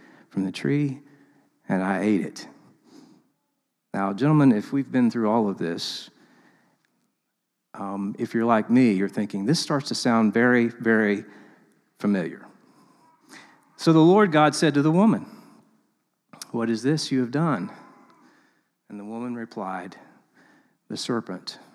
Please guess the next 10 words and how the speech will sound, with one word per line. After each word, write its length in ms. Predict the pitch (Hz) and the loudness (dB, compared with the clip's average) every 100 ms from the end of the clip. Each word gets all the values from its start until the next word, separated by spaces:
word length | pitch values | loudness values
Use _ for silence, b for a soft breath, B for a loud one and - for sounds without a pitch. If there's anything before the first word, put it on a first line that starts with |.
| _ | _
tricked 380 | - 110 - - | -12 -12 -12 -14
me, 260 | 101 90 b b b b b b _ _ _ _ _ _ - | -14 -16 b b b b b b _ _ _ _ _ _ -12
and 160 | 92 90 | -10 -10
I 260 | - - | -10 -14
ate." 280 | - - - b b b b b b b b b _ _ _ _ _ _ _ _ _ _ _ _ _ _ _ _ _ _ _ _ _ _ _ _ _ _ _ _ _ _ _ _ _ _ _ _ _ _ _ - | -16 -20 -20 b b b b b b b b b _ _ _ _ _ _ _ _ _ _ _ _ _ _ _ _ _ _ _ _ _ _ _ _ _ _ _ _ _ _ _ _ _ _ _ _ _ _ _ -2
Later 260 | 123 110 113 | 0 2 2
on 220 | 113 107 | 0 -2
in 80 | 98 | -4
chapter 340 | 107 107 87 | -6 -6 -12
three, 440 | - 113 107 98 | -6 -2 0 -2